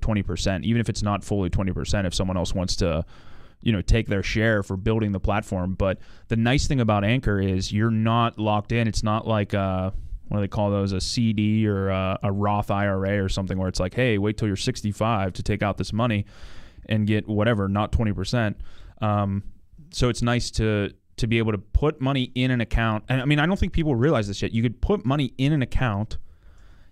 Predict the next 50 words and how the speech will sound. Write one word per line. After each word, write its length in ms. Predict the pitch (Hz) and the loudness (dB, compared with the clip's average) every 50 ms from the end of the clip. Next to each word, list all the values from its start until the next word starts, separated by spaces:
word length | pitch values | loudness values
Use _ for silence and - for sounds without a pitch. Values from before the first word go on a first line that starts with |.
| - - | -4 -2
It's 160 | 123 120 - | -2 -2 -2
sitting 380 | - - - 185 190 190 156 123 | -2 0 2 2 4 4 2 2
in 100 | 110 107 | 2 2
there. 320 | 101 101 98 101 104 104 - - - - - - | 2 2 2 0 -2 -4 -6 -14 -20 -18 -2 -2
It's 180 | 131 - - | -2 0 0
still 340 | - - - 185 202 196 170 | -2 2 4 4 4 4 4
completely 680 | - - 156 127 - - - 135 160 175 156 156 156 139 | 2 0 -2 -2 -2 -2 2 2 2 2 2 2 2 2
liquid. 400 | 127 135 156 - - 87 80 - | 4 2 0 0 -2 -4 -4 0
You 100 | - 131 | -2 0
can 160 | 127 156 143 120 | 0 0 0 2
take 220 | - 160 160 - | 2 0 2 2
it 60 | 160 | 0
out 100 | 156 147 | 2 2
at 100 | 143 123 - | 0 0 0
any 220 | 127 139 151 160 147 | 0 0 2 4 4
time. 200 | 147 151 147 127 | 4 4 2 0
It's 120 | 110 - | 0 -2
not 160 | 147 135 - | -2 -2 -2
staked. 600 | - - - - - - 123 123 139 - - - | -4 -4 -4 -4 -4 -2 0 0 0 0 -2 -4
There's 220 | 95 120 117 104 117 | -2 0 0 0 2
nothing. 540 | 117 127 135 131 - 151 143 139 135 135 123 | 2 2 2 0 0 0 0 0 2 0 0
There's 180 | 117 113 104 | 0 0 0
no 180 | 120 127 135 135 | 0 0 0 2
time 400 | - - - 117 120 127 135 139 | 0 0 0 2 0 0 2 2
limit. 220 | 139 139 139 127 | 2 0 0 0
There's 200 | - 113 107 104 | 0 -2 0 2
nothing 500 | 110 117 131 139 - - 143 139 139 127 | 0 0 2 0 0 0 0 0 0 0
penalty-wise. 1300 | - - 139 135 135 131 127 139 135 135 135 131 127 - - - - - 127 135 135 131 135 139 - - - - - - - - - | 0 0 0 0 0 0 0 0 2 2 0 0 -4 -6 -20 -20 -8 -2 0 2 2 2 2 0 -2 -4 -8 -16 -18 -20 -20 -10 -4
And 140 | 127 143 | -2 0
then 80 | 165 180 | 2 4
you 100 | 185 170 | 4 2
can 80 | 170 - | 2 2
take 160 | 170 165 147 | 2 2 4
it 60 | 151 | 2
out. 180 | 156 156 - - | 2 2 0 0
And 140 | - 123 123 | 0 0 0
it's 220 | 120 - - - - - | 0 0 -2 -6 -6 0
like, 240 | 117 120 117 101 - | 2 2 2 2 2
yeah, 280 | 123 139 135 113 101 - - | 2 2 4 4 2 0 -2
you're 280 | 107 110 117 117 - - | -2 -2 0 0 0 0
earning 260 | 123 135 156 165 156 | 0 2 4 2 2
twenty 220 | - - 156 143 | 2 0 0 0
percent 400 | 131 139 127 - 151 151 147 - - - - - - - | 0 0 0 0 0 0 0 -2 -6 -10 -10 -10 -6 -2
or 100 | 113 120 | 0 2
not 180 | 127 131 135 | 2 4 4
earning 180 | 139 131 123 113 | 4 2 2 0
twenty 220 | 113 123 120 117 | 0 0 0 0
percent. 340 | 104 107 101 - 127 120 - | 0 -2 0 0 0 -2 0
So 240 | - 131 127 123 - | 0 0 0 0 2
it's, 280 | - 135 131 - - | 2 0 0 0 -6